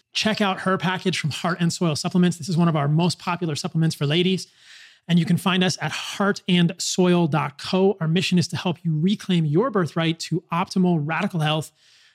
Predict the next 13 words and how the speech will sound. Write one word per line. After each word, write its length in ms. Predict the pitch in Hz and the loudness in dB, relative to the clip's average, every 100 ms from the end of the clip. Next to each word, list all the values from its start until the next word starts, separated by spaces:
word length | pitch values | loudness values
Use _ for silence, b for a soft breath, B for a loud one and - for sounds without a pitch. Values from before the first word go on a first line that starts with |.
| b | b
January 420 | - 226 247 214 196 | 0 2 4 6 4
is 100 | 175 | 4
not 140 | 180 | 4
over. 160 | 175 170 | 6 6
You 160 | 156 | 2
can 120 | 139 | 0
still 340 | 147 - 202 196 | -2 2 2 4
join 420 | 143 123 190 196 | 2 2 4 4
us 220 | 185 190 | 2 0
for 300 | - 160 143 - | -2 -2 -2 0
Animal 300 | 208 214 202 | 4 6 4
Base 300 | 170 185 - | 4 0 0
thirty, 400 | 175 170 165 165 | 2 4 2 0